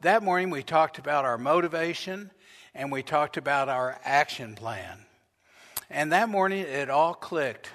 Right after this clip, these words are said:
for that group of coaches. As Christian coaches, they began to understand, and they bought into the idea that our job is to glorify God by serving our guys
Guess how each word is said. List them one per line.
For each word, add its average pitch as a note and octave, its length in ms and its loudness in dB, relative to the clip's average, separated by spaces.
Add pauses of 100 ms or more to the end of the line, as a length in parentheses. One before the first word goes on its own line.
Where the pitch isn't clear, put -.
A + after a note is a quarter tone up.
(160)
for A#2+ 120 -14
that A#2+ 280 -4
group B2+ 240 -14
of A#2+ 120 -16
coaches. A2 760 -10 (800)
As C3+ 180 -2
Christian G3 480 0
coaches, C#3 800 -2 (300)
they D#3+ 340 2
began D#3+ 500 -4
to D3+ 100 -4
understand, D3 1080 -8
and C3 180 -8
they C#3 140 -2
bought D#3+ 340 -2
into G3 380 -6
the C#3+ 160 -6
idea A2 640 -4 (520)
that C#3 140 0
our F#3 220 4
job C#3+ 400 4
is C3+ 140 -6
to C3 140 -8
glorify D3+ 640 0
God C3 680 2 (420)
by B2+ 260 4
serving G3 800 0 (200)
our D#3+ 240 4
guys B2 680 0